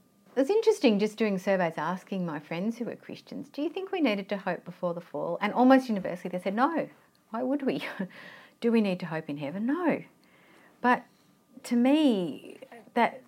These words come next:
that sort of felt a bit wrong. But why do we have these parts of our brain? And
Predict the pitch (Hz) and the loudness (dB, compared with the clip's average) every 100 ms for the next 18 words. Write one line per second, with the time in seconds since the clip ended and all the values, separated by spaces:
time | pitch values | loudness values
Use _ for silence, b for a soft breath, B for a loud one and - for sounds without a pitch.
0 | _ _ 226 - 254 247 247 220 196 - | _ _ -6 0 4 4 4 2 2 0
1 | - _ - 202 196 185 220 208 196 185 | -16 _ -6 -2 -2 0 -2 2 0 2
2 | 208 214 220 214 196 175 180 - 180 - | 2 4 4 2 2 0 -2 -4 -6 -6
3 | - 165 160 175 175 175 - 220 233 | -6 -6 -6 -6 -4 -4 -4 2 2